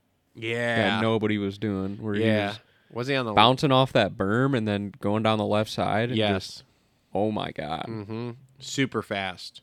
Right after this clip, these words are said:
Speaker 2: And then, yeah, just scrubbing the shit out of that triple.
Speaker 1: Yes. Yeah, that was, <clears throat> yeah, I don't know.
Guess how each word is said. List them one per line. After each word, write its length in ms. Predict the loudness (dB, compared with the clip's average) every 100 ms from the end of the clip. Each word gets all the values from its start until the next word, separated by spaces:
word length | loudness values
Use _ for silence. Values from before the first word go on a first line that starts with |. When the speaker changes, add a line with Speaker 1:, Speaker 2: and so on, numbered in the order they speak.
| -8
Speaker 2:
And 120 | -4
then, 140 | -2
yeah, 180 | 0 0
just 160 | -2 -8
scrubbing 360 | -2 0 0
the 60 | -4
shit 220 | -2 0
out 100 | 2
of 60 | 0
that 100 | -2
triple. 320 | -4 -6 -6 -2
Speaker 1:
Yes. 500 | -2 -2 -6 -12 -16 -8
Yeah, 300 | -2 -2 0
that 140 | 2
was, 360 | 4 2 0 -8 _
<clears throat> 100 | -4
yeah, 600 | 0 2 0 4 8 10
I 40 |
don't 100 | 8 6
know. 160 | 2